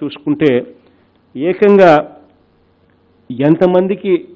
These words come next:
లబ్ధిద-, లబ్ధి జరిగింది అని చెప్పి చూస్తే ఏకంగా మూడు కోట్ల యాభై ఏడు లక్షల యాభై ఒక్క వేల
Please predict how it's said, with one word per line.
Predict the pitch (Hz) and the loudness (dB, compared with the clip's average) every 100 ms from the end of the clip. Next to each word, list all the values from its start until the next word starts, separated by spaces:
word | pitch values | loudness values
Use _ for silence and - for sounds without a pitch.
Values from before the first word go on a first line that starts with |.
| 165 | -8
లబ్ధిద-, | 147 135 160 156 165 | -8 -4 -2 -2 -4
లబ్ధి | 139 139 165 | -6 -4 -4
జరిగింది | 160 156 151 156 156 | -2 -2 -4 -4 -4
అని | 139 | -6
చెప్పి | 135 - - | -8 -12 -14
చూస్తే | 135 - 165 131 143 - _ _ _ _ _ _ _ _ - | -14 -10 -6 -6 -8 -14 _ _ _ _ _ _ _ _ -6
ఏకంగా | 170 185 196 196 180 156 | -6 -4 -4 -2 -2 -4
మూడు | 151 147 160 196 185 | -10 -4 0 2 2
కోట్ల | 185 180 175 180 170 170 151 | 0 -4 -4 -6 -4 -4 -4
యాభై | 147 156 156 156 | -2 0 2 2
ఏడు | 151 151 147 | 4 2 0
లక్షల | 139 139 - 147 143 143 135 | -4 -6 -6 -4 -2 -4 -4
యాభై | 123 143 147 147 | -4 -4 -4 -6
ఒక్క | 147 143 139 | -8 -10 -10
వేల | 131 139 | -8 -8